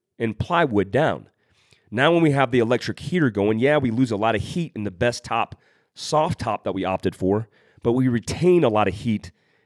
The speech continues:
in the back that's necessary for survival. Please think about that. Even if you drive a Toyota four runner, you could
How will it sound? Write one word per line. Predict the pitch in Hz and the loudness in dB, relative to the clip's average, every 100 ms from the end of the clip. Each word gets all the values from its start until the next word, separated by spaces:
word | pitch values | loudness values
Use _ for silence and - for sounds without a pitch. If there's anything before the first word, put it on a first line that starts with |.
| _ | _
in | 120 | 0
the | 113 | 0
back | 92 110 104 | 2 2 2
that's | 104 - - | -2 -6 -2
necessary | 107 139 - - 104 95 | 2 2 0 -6 -2 -2
for | 92 110 | -2 -4
survival. | - 107 92 113 101 - - _ _ _ _ _ _ _ _ | -2 -2 2 4 4 0 -10 _ _ _ _ _ _ _ _
Please | - - 165 165 | -8 2 2 2
think | - 156 | 2 0
about | 123 104 101 | 2 0 0
that. | 101 101 | 0 0
Even | 180 196 202 | 2 4 4
if | 180 | 2
you | |
drive | 143 107 123 120 107 95 - _ _ - | -2 0 2 4 4 2 -10 _ _ -8
a | 120 | -2
Toyota | - 147 143 123 | 2 6 6 2
four | - 185 | 0 2
runner, | 113 73 | 2 0
you | 101 | -2
could | 143 | -4